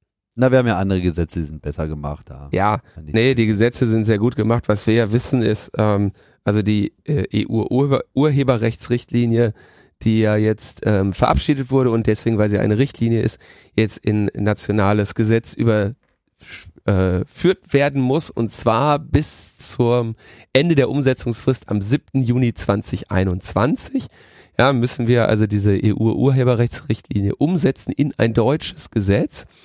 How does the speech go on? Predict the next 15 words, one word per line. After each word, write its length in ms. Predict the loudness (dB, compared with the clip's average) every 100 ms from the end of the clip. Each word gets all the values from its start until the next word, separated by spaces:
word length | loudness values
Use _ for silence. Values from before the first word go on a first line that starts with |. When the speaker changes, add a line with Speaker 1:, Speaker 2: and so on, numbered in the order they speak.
| -20 -20 _ _
Speaker 2:
Und 380 | 2 2 2 -2 -2
da 320 | 0 2 2
hat 220 | 2 2 0
dann 180 | -2
die 320 | 0 0 0 0
F-D-P-Fraktion, 1200 | -4 -4 -2 0 0 0 -4 -6 -6 -4 -2 -2 -4 _ _ _ _ -4
äh, 260 | 0 0 -2
mal 400 | 0 0 2 0
gefragt, 440 | -2 -6 -2 -2 -2
ach 140 | -10
so, 160 | -2 0
ja, 180 | 2 0
hier 240 | 2 0
übrigens, 480 | 0 0 0 -4 -2
ne, 220 | -2 -2